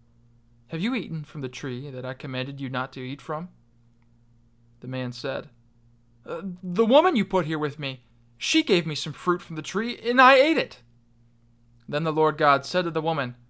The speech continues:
"What is this you have done?" And the woman said, "The serpent deceived me, and I ate it." So the Lord God said to the serpent, "Because you have done this, cursed are you above all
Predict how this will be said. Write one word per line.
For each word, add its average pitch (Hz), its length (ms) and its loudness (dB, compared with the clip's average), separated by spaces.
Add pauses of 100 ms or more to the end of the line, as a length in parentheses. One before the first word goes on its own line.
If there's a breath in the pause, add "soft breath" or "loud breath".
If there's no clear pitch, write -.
(240)
"What 247 220 10
is 233 160 0
this 127 280 -6
you 143 100 -6
have 123 120 -10
done?" 123 280 -4 (840)
And - 80 -16
the 127 60 -10
woman 139 260 -6
said, 131 360 -4 (100)
"The 202 160 -2
serpent 320 420 4
deceived 131 440 -4
me, 127 240 -10 (340 soft breath)
and 151 100 -6
I 143 100 0
ate 131 200 -6
it." - 220 -16 (1040)
So - 120 -10
the 147 120 -8
Lord 160 280 0
God 143 360 4
said 147 300 -2
to 139 60 -10
the 135 80 -12
serpent, - 520 -6 (880 soft breath)
"Because 156 540 0
you 170 120 -4
have 170 160 -6
done 143 220 0
this, - 420 -12 (640)
cursed 185 460 2
are 156 120 2
you 135 420 -6
above 131 460 -4 (100)
all 135 500 -2